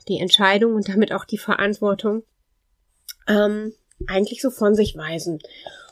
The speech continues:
Und mir ist es ganz wichtig, auch mal zu erklären, dass die Ver-, Verstorbenen nicht allwissend sind, ja, das sind keine Orakel und sie werden sich auch garantiert nicht in deine Lebensentscheidung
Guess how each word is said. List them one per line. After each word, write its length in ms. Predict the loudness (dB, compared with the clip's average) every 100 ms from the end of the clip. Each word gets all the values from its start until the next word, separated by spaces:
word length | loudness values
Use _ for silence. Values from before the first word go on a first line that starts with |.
| _
Und 500 | 0 2 2 -2 -8 _ _
mir 160 | 2 2
ist 100 | 2
es 100 | -4
ganz 240 | -6 -2
wichtig, 320 | -4 -4 -6 -6
auch 100 | -4
mal 180 | -6
zu 200 | -4 -6
erklären, 720 | -6 -6 4 8 8 6 0 -4 -14 -20 -20 -20 _
dass 320 | -2 -2 -4
die 120 | -6 -6
Ver-, 260 | 0 0 0 -8
Verstorbenen 640 | -4 -2 2 4 4 4 2
nicht 340 | 0 -8 -2
allwissend 540 | 4 4 4 0 -2 -4
sind, 340 | -6 -8 -10
ja, 200 | -6 -4
das 160 | -4 -2
sind 200 | -2 -2
keine 320 | 0 2 6
Orakel 920 | 4 4 4 2 0 -2 0 2 0
und 300 | -2 -4 -4 -12 -20 -18 -18 -20 _
sie 200 | -2 4
werden 220 | 6 6
sich 220 | 2 -2
auch 140 | -8 0
garantiert 1000 | 4 4 2 0 -2 -4 0 4 4 0
nicht 560 | -2 2 2 0 -14 -4
in 140 | 0
deine 300 | 2 4 4
Lebensentscheidung 1160 | 4 4 4 4 0 -2 -2 -2 -2 -2 -2 -4